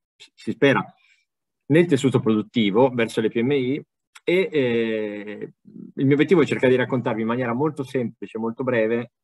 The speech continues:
l'iniziativa Azimut Marketplace, che è quella alla quale ha accennato già poco fa Andrea Crovetto, no? Parlava di una nuova piattaforma digitale di prodotti e servizi esclusivamente dedicati alle P M I,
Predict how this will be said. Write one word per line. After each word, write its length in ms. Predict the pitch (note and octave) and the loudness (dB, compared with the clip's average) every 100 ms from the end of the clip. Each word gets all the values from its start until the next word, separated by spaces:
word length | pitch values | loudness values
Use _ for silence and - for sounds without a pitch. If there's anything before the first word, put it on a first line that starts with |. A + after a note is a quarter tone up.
| _ _ _ _ _ | _ _ _ _ _
l'iniziativa 540 | C3 C3+ C3+ C3+ C3 | -2 0 0 -2 -2
Azimut 380 | A2 G#2 A2+ G#2 | -4 -4 -6 -6
Marketplace, 880 | G#2+ G2 - - A2 F#2 - - C3+ | -8 -8 -10 -6 -4 -4 -6 -6 -4
che 160 | C3 B2 | 2 2
è 60 | |
quella 360 | B2 A#2 A#2 A2+ | 4 2 4 2
alla 180 | G#2+ G#2+ | 0 0
quale 180 | G#2+ | 0
ha 20 | G#2+ | -2
accennato 420 | - G#2 G2+ A2+ | -2 -4 -2 -2
già 160 | G#2 G2+ | -4 -6
poco 200 | G2+ F#2+ | -8 -8
fa 140 | G#2 | -6
Andrea 260 | G#2 G2 F#2+ | -4 -4 -2
Crovetto, 460 | G#2+ G2 E2+ - | 0 -2 -4 -2
no? 440 | C3+ A2+ G2+ G2+ G2+ | 0 0 -4 -10 -4
Parlava 280 | A#2+ A#2+ A#2 | -2 2 2
di 80 | A2 | 0
una 120 | A2 | -2
nuova 260 | A#2+ B2+ | 0 -2
piattaforma 680 | A#2 A#2 A#2+ A#2 A#2+ G#2+ G2+ | -2 -6 -8 -6 -4 -4 -4
digitale 760 | A2 B2+ D3 A2+ F2+ G2+ A2+ - _ _ _ _ _ | -6 -6 -4 -2 -2 -4 -6 -8 _ _ _ _ _
di 200 | - A#2 | -10 -4
prodotti 360 | C3 D3 D3 C3+ | -4 0 -2 -2
e 60 | A#2+ | -6
servizi 760 | D#3+ C3 A#2 - - B2 B2 _ _ _ | -4 -4 -6 -8 -8 -8 -8 _ _ _
esclusivamente 760 | D#3+ D3+ E3+ D3 D3+ B2+ A#2 | 0 0 0 0 2 2 0
dedicati 680 | A2+ A#2+ C3 G2 F#2 A2 G#2+ - | 0 0 -2 -2 -6 -6 -10 -2
alle 400 | G#2+ G#2 A2 G#2 _ | 0 2 0 -2 _
P 200 | A2 G2 | -4 -2
M 140 | G2 | -2
I, 200 | F2 - | -6 -12